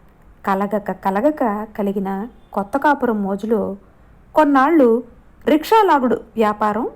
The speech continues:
మూలకి నెట్టేశాడు కాసులు. కుండలు డింకీలు కొట్టనక్కర్లేకుండా మామ ఇచ్చిన యాభై రూపాయలు సహాయపడ్డాయి. అంతలో వేసవి వెళ్ళిపోయి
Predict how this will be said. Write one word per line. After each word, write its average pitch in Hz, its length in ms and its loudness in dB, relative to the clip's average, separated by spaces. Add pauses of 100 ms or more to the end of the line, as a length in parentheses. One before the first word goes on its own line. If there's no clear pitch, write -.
(180)
మూలకి 254 280 0
నెట్టేశాడు 196 480 -4
కాసులు. 190 440 -6 (1000)
కుండలు 381 460 4
డింకీలు 240 420 0
కొట్టనక్కర్లేకుండా 226 1120 -2 (400)
మామ 240 300 2
ఇచ్చిన 247 540 0 (160)
యాభై 214 320 2
రూపాయలు 240 420 -2
సహాయపడ్డాయి. 185 680 -8 (1120)
అంతలో 214 540 -2 (460)
వేసవి 240 440 0
వెళ్ళిపోయి 208 680 -2